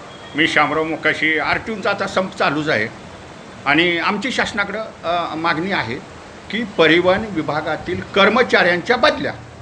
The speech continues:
ह्या महाराष्ट्रभर राज्य लेवलला करा. आता रिजन वाईज बदल्या ह्या बंद करा, की जर मुंबईतले कर्मचारी आहेत ते मुंबईत चार आरटीओ कार्यालय आहेत, तिथंच गुडगुड गुडगुड करतात.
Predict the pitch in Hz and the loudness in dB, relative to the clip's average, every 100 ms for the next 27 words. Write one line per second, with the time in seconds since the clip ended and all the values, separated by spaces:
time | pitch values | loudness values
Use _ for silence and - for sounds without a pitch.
0 | - - - - 160 175 175 151 147 165 | -20 -20 -14 -2 0 0 -2 -4 0 2
1 | 180 185 - 160 165 175 135 156 180 220 | 2 0 -4 -2 -2 -4 0 0 2 0
2 | 208 180 160 165 - 120 123 - - 170 | 0 0 0 0 0 -2 -4 -10 -6 0
3 | - 208 175 165 233 233 226 202 190 196 | 4 4 2 0 2 2 -2 -2 -2 0
4 | 202 208 185 196 233 247 240 156 - - | 0 0 2 2 4 4 2 0 -8 -18
5 | - - - - 208 240 233 190 214 208 | -18 -18 -18 -6 -2 0 2 4 4 2
6 | 190 196 214 214 220 233 240 240 220 208 | -2 2 2 2 4 6 6 4 2 0
7 | 214 202 202 208 208 175 202 226 - - | 0 2 2 4 2 2 0 -2 -8 -10
8 | - 208 208 196 214 - 214 208 190 214 | -2 -2 2 2 2 4 4 4 2 -2
9 | 202 208 208 202 208 208 208 262 214 226 | 2 2 2 2 0 -2 0 2 2 0
10 | 202 196 196 180 165 151 127 123 | 0 0 2 4 4 2 0 -2